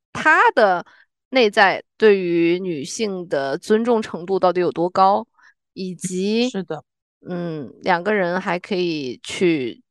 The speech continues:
Speaker 1: 确定一下，啊，这件事情，然后对于两个人的重要程度有多高，所以它是一个达成共识的这样的一个过程，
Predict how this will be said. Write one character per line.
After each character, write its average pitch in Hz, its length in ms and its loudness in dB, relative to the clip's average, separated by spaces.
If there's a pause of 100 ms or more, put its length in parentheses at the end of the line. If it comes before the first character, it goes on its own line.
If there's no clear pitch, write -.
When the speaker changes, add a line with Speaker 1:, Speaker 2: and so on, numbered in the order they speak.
Speaker 1:
确 339 320 0
定 233 220 -4
一 180 60 -8
下， 185 520 -4 (360)
啊， 208 100 -14 (220)
这 - 180 -4
件 202 200 0
事 254 200 -4
情， 139 260 -10
然 113 120 -8
后 170 160 -2
对 185 180 2
于 175 120 2
两 175 140 0
个 110 80 -10
人 135 80 -8
的 180 80 -2
重 269 200 2
要 202 120 6
程 - 240 -12
度 226 140 -4
有 - 100 0
多 - 160 -6
高， 226 200 -10
所 - 200 -2
以 453 140 2
它 294 160 -2
是 320 100 -4
一 311 60 -2
个 254 100 -2
达 190 200 4
成 190 260 -8
共 262 180 0
识 - 300 -8
的 185 160 0
这 196 100 -8
样 175 140 -4
的 147 80 -8
一 120 120 -14
个 190 120 -8
过 269 220 2
程， - 240 -10